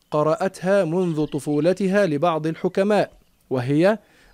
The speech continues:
"من دخل فيما لا يعنيه لقي ما لا يرضيه". فوقفت حائرة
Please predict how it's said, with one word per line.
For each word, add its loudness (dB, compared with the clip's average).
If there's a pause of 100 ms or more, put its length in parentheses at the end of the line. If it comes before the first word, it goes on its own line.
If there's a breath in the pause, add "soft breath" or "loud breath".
"من -4
دخل 2
فيما -2
لا 4
يعنيه 2 (380 soft breath)
لقي 2
ما 2
لا 4
يرضيه". 4 (960)
فوقفت -2
حائرة -2